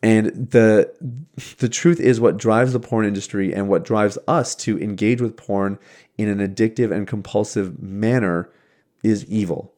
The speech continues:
It, it's evil in nature. And I, I, this is not like a doom and gloom podcast. Don't worry. This is not like a, you need to, you know, cast your sins aside and stop being a sinner and stop flirting with evil. Um,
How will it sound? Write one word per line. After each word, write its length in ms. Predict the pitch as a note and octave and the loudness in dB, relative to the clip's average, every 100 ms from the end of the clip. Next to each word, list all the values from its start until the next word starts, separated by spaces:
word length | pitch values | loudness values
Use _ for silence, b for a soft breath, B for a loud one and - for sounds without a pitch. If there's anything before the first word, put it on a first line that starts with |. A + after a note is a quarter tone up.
| _ | _
It, 160 | A2 - A2+ | -12 -6 -6
it's 200 | A2 - - | -6 -8 -2
evil 340 | B2+ C3 C#3 | 2 2 0
in 280 | - G#2 G2+ | 0 -4 -4
nature. 440 | G2+ G2 - D#2+ - _ _ _ _ _ _ _ - - B B B B B B _ | -4 -4 -6 -8 -10 _ _ _ _ _ _ _ -16 -16 B B B B B B _
And 280 | C3+ C3+ C3+ - - _ | 4 6 4 0 -8 _
I, 400 | B2+ C#3+ D3 C3 - _ | 0 2 2 0 -6 _
I, 160 | A#2 C3 | 2 2
this 280 | B2 C3 D3+ | 2 -2 0
is 80 | |
not 140 | C#3 G#2 | 2 4
like 140 | B2 | 4
a 60 | A#2 | 2
doom 220 | G#2+ A2+ | 2 0
and 120 | A2 | 2
gloom 180 | G#2+ G#2 | 0 -2
podcast. 600 | - A2 A2+ C3+ A2+ A2 | 2 2 2 2 2 0
Don't 180 | A2+ G#2 | 0 6
worry. 260 | A2 A2+ | 8 8
This 180 | G#2 G2+ | 8 2
is 100 | G2+ | -4
not 220 | G#2 G2+ | -2 0
like 200 | F2+ G2+ | 2 2
a, 160 | G2+ F#2+ | 4 4
you 140 | F#2+ | 2
need 160 | G#2 G#2 | -2 0
to, 140 | G#2 | 0
you 200 | F#2 G2 | 0 -2
know, 300 | F#2+ F2 F#2 - _ | -2 -2 -6 -14 _
cast 320 | A#2+ F#2+ - | -4 -4 -4
your 60 | A2 | -6
sins 280 | - G#2+ G2 | -4 -4 -4
aside 380 | - G#2 G2+ | -2 2 2
and 120 | F#2 F#2+ | 0 -2
stop 220 | G#2 G2 | -2 0
being 140 | G#2 | -2
a 40 | G2 | -2
sinner 340 | - G2+ G2 | -4 -2 -2
and 120 | F2+ | -4
stop 340 | - G#2 G2 - | 0 0 0 -2
flirting 300 | G#2+ G2+ G2 | -2 0 -2
with 120 | F#2 | -4
evil. 440 | G#2 F2+ F2+ F2+ B B B B | -6 -2 -2 -2 B B B B
Um, 440 | F#2+ G2+ G2+ F#2+ | 0 2 2 0